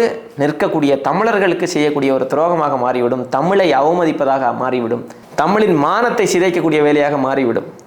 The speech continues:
அதனால் கமலஹாசன் மன்னிப்பு கேட்கக்கூடாது என்பதுதான் ஒட்டுமொத்த தமிழர்களுடைய கோரிக்கையாக இருக்கிறது.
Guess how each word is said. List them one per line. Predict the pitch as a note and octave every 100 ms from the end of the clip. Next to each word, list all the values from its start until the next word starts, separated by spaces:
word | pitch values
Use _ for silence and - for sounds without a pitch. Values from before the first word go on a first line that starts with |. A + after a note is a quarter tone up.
| - -
அதனால் | A#2 F#3 F#3
கமலஹாசன் | E3 A3 G#3+ G3+ F#3+
மன்னிப்பு | D#3+ G3 G#3 F#3
கேட்கக்கூடாது | F3 E3+ D#3+ F#3+ G#3 F3
என்பதுதான் | D#3+ D3 D3 A3 - - - - C#3
ஒட்டுமொத்த | C#3 F#3 D3+ C#3
தமிழர்களுடைய | C#3+ F3 F#3 F3 D#3+ C#3+ C#3
கோரிக்கையாக | D3+ D#3+ D3+ C3+ C3
இருக்கிறது. | - B2